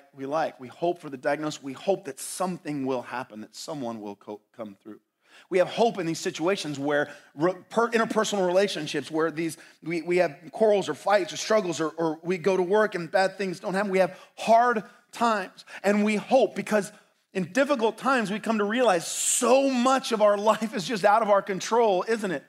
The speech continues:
When you're in a marriage, when you have a relationship with a child that's gone sour, it's going south, or you're struggling, you realize hope is what we have 'cause you come to terms with realize,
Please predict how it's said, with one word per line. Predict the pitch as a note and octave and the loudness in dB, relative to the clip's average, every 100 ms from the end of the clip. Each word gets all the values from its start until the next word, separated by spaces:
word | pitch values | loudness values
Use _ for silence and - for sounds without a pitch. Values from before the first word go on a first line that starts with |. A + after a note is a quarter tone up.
| _ - - | _ -20 -2
When | A3+ | 0
you're | A#3 C4 | 2 2
in | A#3+ | 2
a | |
marriage, | A3+ C#4 A3 | 2 2 2
when | G#3+ | 0
you | A#3 | 2
have | B3 | 2
a | B3 | 2
relationship | A#3+ B3 A#3+ A3+ A#3 | 2 2 0 -2 0
with | G#3+ | 0
a | |
child | G#3 - A3+ A#3+ G3+ - - | -2 -2 2 4 2 0 -6
that's | G#3 D#3 | -6 -2
gone | B3 B3 | 0 2
sour, | A#3+ - A#3+ C4 A3 F#3+ | 0 0 2 4 4 4
it's | F#3 | 0
going | A#3+ A#3+ | 0 0
south, | A3+ - B3+ B3 - - | -2 2 4 4 -2 -2
or | G#3+ | 0
you're | A3 | 0
struggling, | G#3 - C4+ A#3+ G#3+ - - | -2 2 2 2 -2 -8 -2
you | A#3+ A#3 | -2 2
realize | D4 C4+ F#3+ - - | 4 4 0 -8 0
hope | B3+ D#4 | 2 2
is | C4+ | 2
what | A#3 | 2
we | B3 | 4
have | C4+ | 4
'cause | A3+ A3+ | 2 0
you | B3 | 0
come | B3 C4+ D4 | 0 0 2
to | C4+ | -2
terms | - C#4+ C#4 | 0 0 2
with | B3 | 0
realize, | B3 C#4+ G3 | 0 0 0